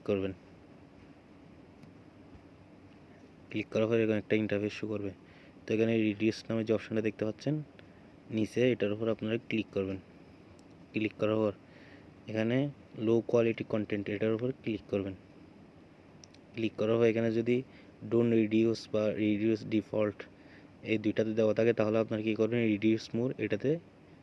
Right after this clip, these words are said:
ক্লিক করবেন। ক্লিক করে এখানে ওকে করে দিবেন। তারপর এখান থেকে বের হয়ে চলে আসবেন। আসার পর এখানে আনঅরিজিনাল কনটেন্ট,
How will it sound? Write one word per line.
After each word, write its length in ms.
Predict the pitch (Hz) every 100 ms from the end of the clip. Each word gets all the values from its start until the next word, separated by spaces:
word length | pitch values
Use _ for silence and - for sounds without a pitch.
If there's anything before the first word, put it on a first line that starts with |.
| - - -
ক্লিক 220 | 113 101 -
করবেন। 220 | 104 98 92 - - - - - - - - - -
ক্লিক 200 | 110 -
করে 120 | 107 113
এখানে 200 | 117 123 139 110
ওকে 160 | 107 101
করে 120 | 101 101
দিবেন। 160 | 98 92 - - - - - - - - - - - - - - - - -
তারপর 180 | 104 104
এখান 120 | 107 110
থেকে 120 | 123 117
বের 120 | 107 107
হয়ে 120 | 120 123
চলে 120 | 107
আসবেন। 220 | 92 98 95 - - - - - - -
আসার 200 | 107 110 113
পর 80 | 113
এখানে 180 | 113 113 113
আনঅরিজিনাল 580 | 110 104 104 98 107 110 110
কনটেন্ট, 360 | 110 104 117